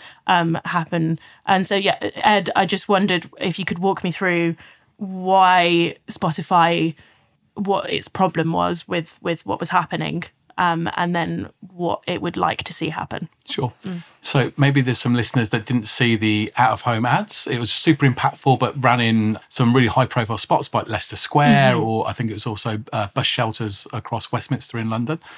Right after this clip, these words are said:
Speaker 2: But essentially the campaign was entitled the, uh, Censored Campaign.
Speaker 1: Mm.
Speaker 2: And as you alluded to, it's a really smart piece of creative,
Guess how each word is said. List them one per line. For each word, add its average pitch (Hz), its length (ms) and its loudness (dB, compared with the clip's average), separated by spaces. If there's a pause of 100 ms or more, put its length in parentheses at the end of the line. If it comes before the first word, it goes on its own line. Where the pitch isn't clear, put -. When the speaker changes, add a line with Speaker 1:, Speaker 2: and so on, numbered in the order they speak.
(320)
Speaker 2:
But - 100 -4
essentially 156 360 0
the 120 80 2
campaign 117 480 0
was 110 200 0
entitled 107 760 -2
the, 104 420 -2
uh, 104 200 -4
Censored 143 760 0
Campaign. 151 440 -2
Speaker 1:
Mm. 208 200 -10 (180)
Speaker 2:
And 117 380 4
as 139 180 2
you 123 120 4
alluded 117 340 2
to, - 180 -2
it's 107 300 0
a 123 60 -2
really 120 420 2
smart 113 640 2 (180)
piece 113 240 -4
of 107 100 -14
creative, 123 720 -2